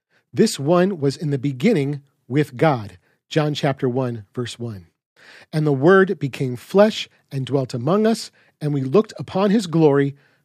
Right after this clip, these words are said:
glory as of the one and only of a Father." John chapter one, verse fourteen.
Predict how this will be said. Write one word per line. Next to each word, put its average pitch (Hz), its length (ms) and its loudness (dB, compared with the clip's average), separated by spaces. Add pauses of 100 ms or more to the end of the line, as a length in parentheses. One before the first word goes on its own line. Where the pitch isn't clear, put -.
glory 165 540 6
as 151 220 -2
of 127 200 -2
the 127 80 -2
one 170 340 2
and 180 300 -2
only 151 440 4 (260)
of 147 220 -2 (100)
a 139 80 -6
Father." 107 540 -6 (340)
John 147 340 0
chapter 127 400 -4
one, 131 380 -2 (200)
verse 117 240 -10
fourteen. 110 540 -10